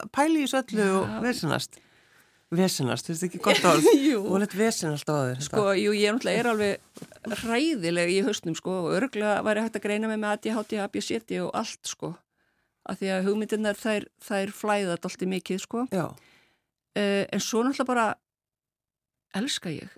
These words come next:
Speaker 2: að fá að vera með börnum, eiga samtali með þeim og pæla og bara liggja út í grasi eða hvar við erum
Speaker 1: Mm.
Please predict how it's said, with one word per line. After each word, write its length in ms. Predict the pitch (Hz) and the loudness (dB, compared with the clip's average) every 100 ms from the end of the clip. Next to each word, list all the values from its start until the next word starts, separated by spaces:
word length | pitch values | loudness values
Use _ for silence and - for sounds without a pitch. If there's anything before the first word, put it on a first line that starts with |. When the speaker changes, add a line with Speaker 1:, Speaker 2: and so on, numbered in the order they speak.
| - | -14
Speaker 2:
að 120 | 190 | -10
fá 160 | - 214 247 | -6 -4 -4
að 220 | - 208 220 | -4 -4 -2
vera 300 | 240 240 233 | -2 -2 0
með 160 | 254 | 0
börnum, 460 | 247 202 - 165 180 _ _ | -2 -4 -4 -6 -6 _ _
eiga 340 | 190 208 247 | 2 2 2
samtali 520 | 247 269 262 - 220 202 | -2 -2 -2 -4 -6 -4
með 220 | 175 156 | -4 -4
þeim 100 | 185 | -6
og 80 | - | -6
pæla 540 | - 202 233 247 247 240 | -2 0 2 0 0 0
og 180 | 202 - | -2 -4
bara 160 | 208 | -6
liggja 220 | 208 226 | -4 -6
út 60 | 233 | -6
í 80 | 214 | -2
grasi 380 | 226 226 - 202 | -2 0 0 0
eða 180 | 180 175 | 0 0
hvar 240 | 208 208 233 | 0 0 0
við 120 | - | -2
erum 380 | 254 180 175 | -2 -2 -4
Speaker 1:
Mm. 120 | 175 | -4